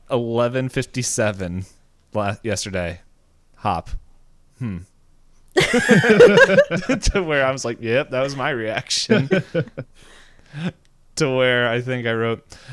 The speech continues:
"I didn't realize being connected to the samurai have been being connected in that way." <laughs> So, um,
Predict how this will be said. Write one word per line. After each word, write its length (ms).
"I 40
didn't 220
realize 320
being 160
connected 340
to 40
the 60
samurai 420
have 120
been 200
being 160
connected 420
in 100
that 260
way." 340
<laughs> 40
So, 600
um, 640